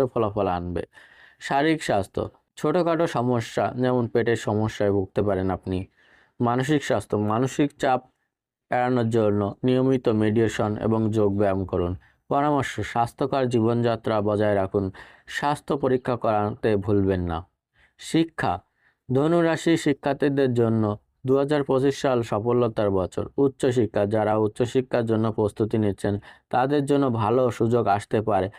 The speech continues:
বিদেশে পড়াশোনার পরিকল্পনা সফল হতে পারেন। প্রতিযোগিতামূলক পরীক্ষা। যারা প্রতিযোগিতামূলক পরীক্ষার জন্য প্রস্তুতি নিচ্ছেন, তারা সফলতা হবেন। পরামর্শ, পড়াশোনার জন্য একটি নির্দিষ্ট রুটিন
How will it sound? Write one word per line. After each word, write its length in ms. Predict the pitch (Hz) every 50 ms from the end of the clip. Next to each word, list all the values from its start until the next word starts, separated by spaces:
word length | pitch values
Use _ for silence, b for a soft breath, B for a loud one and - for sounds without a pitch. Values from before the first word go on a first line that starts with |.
| B B B B -
বিদেশে 360 | 131 135 139 151 143 - 170
পড়াশোনার 540 | 151 147 127 120 120 117 - 131 131 131 127
পরিকল্পনা 640 | 123 - 110 107 110 110 113 107 104 107 107 107 107 104
সফল 300 | - - 95 - - 104
হতে 200 | 104 92 - 104
পারেন। 300 | 92 98 95 90 87 90 92 - b b b b b b b _
প্রতিযোগিতামূলক 880 | 147 147 151 - 160 156 170 165 165 165 170 165 156 160 160 165 160 - _
পরীক্ষা। 340 | 135 123 113 104 - 98 92
যারা 280 | 101 110 117 113 113 113
প্রতিযোগিতামূলক 960 | 113 113 110 113 113 123 120 120 120 123 123 123 - 117 113 113 113 113 113 110 _
পরীক্ষার 420 | - 107 104 110 110 - 117 107 107
জন্য 180 | 107 110 104 107
প্রস্তুতি 440 | 104 - 104 98 - - 113 113 -
নিচ্ছেন, 360 | 117 110 104 98 - - 101 101 B B B B B B B B
তারা 200 | - 131 131 135 131
সফলতা 540 | - - 117 107 - 139 135 131 127 - 113
হবেন। 300 | 104 101 95 95 95 95 95 95 95 _ _ _ _ _ _ _ _
পরামর্শ, 480 | - 156 160 165 165 156 135 110 - - - 127 101 98 120
পড়াশোনার 540 | 123 123 131 139 139 - 160 151 147 147 139
জন্য 240 | 131 135 131 135 135 127
একটি 200 | 123 123 - 131
নির্দিষ্ট 480 | 117 117 120 117 113 117 123 120 - -
রুটিন 380 | 123 110 107 113 113 120 123 120